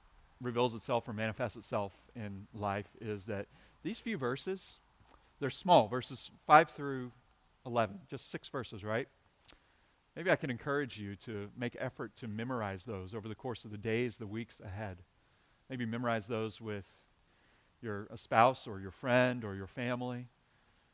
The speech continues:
Parents, memorize them with your children, and children, teenagers, whenever mom and dad ask you to do the dishes and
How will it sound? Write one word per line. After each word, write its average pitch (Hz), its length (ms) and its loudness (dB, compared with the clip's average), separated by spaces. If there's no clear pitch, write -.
Parents, 139 580 0
memorize 127 380 4
them 127 100 -6
with 113 140 -4
your 120 80 -6
children, 139 480 -4
and 107 220 -6
children, 139 320 0
teenagers, 143 580 4
whenever 131 400 2
mom 131 280 4
and 123 80 -2
dad 123 180 12
ask 117 240 6
you 151 60 -4
to 120 100 -4
do 123 140 -4
the 117 80 -4
dishes 123 520 -4
and 123 380 2